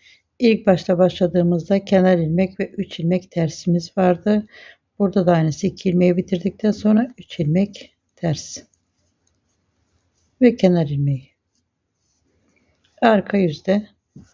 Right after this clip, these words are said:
bütün ilmeklerimizi baştan sona kadar ters örüyoruz.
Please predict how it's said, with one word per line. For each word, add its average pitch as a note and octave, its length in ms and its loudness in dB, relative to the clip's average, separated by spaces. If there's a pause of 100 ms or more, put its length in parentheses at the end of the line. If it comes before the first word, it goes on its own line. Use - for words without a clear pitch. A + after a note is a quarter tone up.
(160)
bütün G#3 260 0
ilmeklerimizi E3 1000 0 (120)
baştan D#3 420 0
sona F3+ 420 0
kadar F3+ 440 -2 (160)
ters F3 400 -2
örüyoruz. D#3+ 580 0